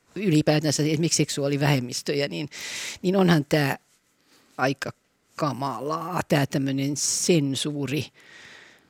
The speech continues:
sensuuri tällä tavalla, tällä tavalla asia se merkki, mistä se on. Mut se, siellä on, siellä on niin paljon kaikkea muuta kamalaa tapahtuu Ukrainassa ja Venäjällä, että jotenkin tuntuu, että tää on vaan yksi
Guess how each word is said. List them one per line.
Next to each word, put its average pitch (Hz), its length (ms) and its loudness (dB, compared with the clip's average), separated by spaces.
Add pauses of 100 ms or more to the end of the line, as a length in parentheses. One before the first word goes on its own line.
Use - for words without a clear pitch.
(220)
sensuuri 165 640 6
tällä 165 300 6
tavalla, 139 540 2 (340)
tällä 170 260 6
tavalla 151 320 4
asia 151 240 4
se 156 80 2
merkki, 151 400 2
mistä 139 320 0
se 156 180 2
on. 151 80 2
Mut 156 140 -2
se, 208 140 6
siellä 208 240 6
on, 196 60 2 (180)
siellä 226 180 6
on 226 80 4
niin 247 140 8
paljon 185 320 4
kaikkea 190 340 6
muuta 208 280 2
kamalaa 147 480 4
tapahtuu 160 540 2
Ukrainassa 147 560 2
ja 151 160 2
Venäjällä, 151 460 2
että 147 160 -4
jotenkin 147 420 -6
tuntuu, 160 260 -6
että - 120 -10
tää 160 160 2
on 156 100 -2
vaan 147 200 -2
yksi - 400 -4